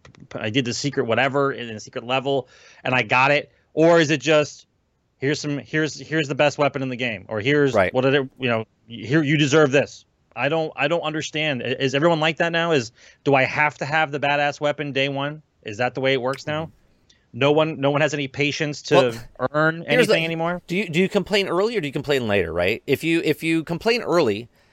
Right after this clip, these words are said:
Speaker 2: you're like
Speaker 1: No, what's, what's early?
Speaker 2: Early is when you fi-, when you,
Speaker 1: They're,
Speaker 2: when,
Speaker 1: they're complaining before the game's released. They're
Speaker 2: Right, right. You,
Speaker 1: complaining.
Speaker 2: you complain early, right? And then you're like, you know, "This is stupid. Uh, the game's too short. Uh, it's too hard," or whatever, right?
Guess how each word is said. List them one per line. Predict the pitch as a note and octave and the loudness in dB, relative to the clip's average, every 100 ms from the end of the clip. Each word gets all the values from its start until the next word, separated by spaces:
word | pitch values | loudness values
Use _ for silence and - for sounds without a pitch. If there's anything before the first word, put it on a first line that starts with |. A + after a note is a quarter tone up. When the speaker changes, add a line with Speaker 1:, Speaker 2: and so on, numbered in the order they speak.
| _ | _
Speaker 2:
you're | D3+ | 4
like | D#3 D#3 | 6 6
Speaker 1:
No, | B2 | 4
what's, | D3 - C3 | 0 -4 -10
what's | - - | -10 -2
early? | D#3+ A3 B2+ F#2 - | 2 2 2 -6 2
Speaker 2:
Early | F#3 A#3 G3+ | 4 4 4
is | D3+ C3 | 2 2
when | D3 | -4
you | |
fi-, | - E3 | 0 -2
when | D3+ D3 | 0 -2
you, | |
Speaker 1:
They're, | F3+ | 0
Speaker 2:
when, | D#3 F3+ - | -2 -4 0
Speaker 1:
they're | A3 | 0
complaining | A3+ G#3 G3 | 0 0 0
before | F#3+ D#3+ F#3+ | 2 2 2
the | |
game's | D#3 F#3+ E3 | 2 0 2
released. | F3+ G3 C4+ - | 2 2 0 2
They're | G#3+ | 4
Speaker 2:
Right, | G3 | 6
right. | |
You, | C3+ | 6
Speaker 1:
complaining. | B2+ - D#3 | 4 -2 -4
Speaker 2:
you | |
complain | D3+ F3 G3+ G#3 | -4 -2 0 0
early, | F3 C#3+ A#2+ C3 | 2 2 2 0
right? | A#2+ C3+ - | -2 -2 -2
And | C3+ C3 | -4 -2
then | C#3+ | -2
you're | C#3 | 0
like, | B2 A#2+ - | 0 0 -2
you | B2+ | -4
know, | |
"This | B2 D3 | -2 -4
is | F3+ | -4
stupid. | - - D3+ C#3 C#3+ C3 C3 - _ _ _ _ | -6 -4 -4 0 0 2 0 -6 _ _ _ _
Uh, | A2+ A2+ A2 | 0 2 2
the | A2 A#2+ | 0 -2
game's | C3+ D3+ - | -2 -2 -4
too | E3 | -6
short. | D3 - D3 C3+ C3 C3 B2+ - | -4 -2 0 2 2 0 -2 -6
Uh, | A2 | -4
it's | G#2+ A2 G#2 - | -2 -2 -4 -4
too | - D#3 | -4 -2
hard," | - C#3 C3+ B2+ B2 A2+ - | 4 6 6 4 0 -4 -12
or | - - - | -14 -16 -4
whatever, | B2+ A#2+ F#2+ F2+ | 2 2 2 0
right? | G2 A#2 | 0 -2